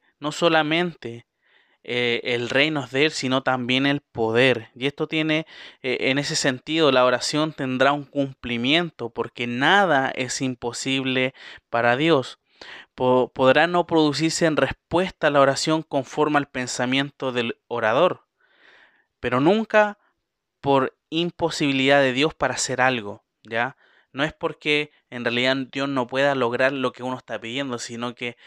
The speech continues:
en realidad quizás no es la voluntad de Dios que se cumpla lo que esta persona está orando. Porque vemos claramente un ejemplo en el Antiguo Testamento, en Génesis capítulo dieciocho, cuando el Señor le está hablando a Abraham acerca de que va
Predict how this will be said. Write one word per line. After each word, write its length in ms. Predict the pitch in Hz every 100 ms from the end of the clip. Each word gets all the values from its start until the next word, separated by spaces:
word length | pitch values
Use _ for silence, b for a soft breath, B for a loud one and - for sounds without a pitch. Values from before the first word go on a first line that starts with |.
| B B
en 180 | - 117
realidad 460 | 113 113 120 127 - _
quizás 520 | - 120 - 135 -
no 300 | 120 120 120
es 220 | 147 156
la 180 | 143 127
voluntad 480 | 117 113 113 - 139
de 140 | 139
Dios 500 | 127 131 156 - - _ _ _ _ _ _
que 240 | 113 110
se 220 | - - 113
cumpla 340 | 123 123 113
lo 160 | 113 107
que 100 | 113
esta 220 | - 113
persona 360 | 107 - 113
está 200 | 110 -
orando. 440 | 107 107 135 139 - _ _ B B B B
Porque 260 | 143 -
vemos 220 | 165 208 196
claramente 540 | 202 190 190 202 -
un 80 | 165
ejemplo 640 | 143 190 196 - 113 113 _ b b b
en 160 | - 123
el 100 | 123
Antiguo 300 | 120 151 156
Testamento, 600 | 143 - 131 160 160 127
en 60 |
Génesis 600 | 117 - 170 156 - 117 -
capítulo 440 | 117 127 127 131
dieciocho, 600 | 127 123 - 139 151 131
cuando 420 | 123 120 117 120 - B B
el 160 | 127 120
Señor 280 | 131 139
le 80 | 156
está 180 | 147 147
hablando 300 | 147 160 160
a 60 | 123
Abraham 340 | 127 151 156
acerca 460 | 127 - 139 - 147
de 140 | 131
que 140 | 131
va 300 | 123 131 143